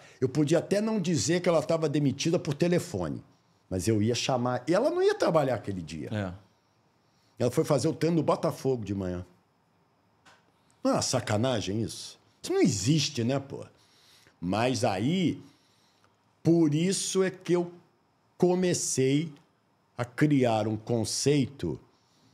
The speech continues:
Speaker 1: de muitas pessoas em relação a,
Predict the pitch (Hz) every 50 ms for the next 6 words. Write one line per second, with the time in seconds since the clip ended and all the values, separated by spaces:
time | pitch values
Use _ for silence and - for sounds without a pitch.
0 | _ _ - 95 95 120 117 113 123 156 190 202 196 - 156 - - - 120 113
1 | 101 - - - - 127 139 151 156 156 151 139 139 139 117 131 131 131 120 110
2 | - 135 147 151 151 151 -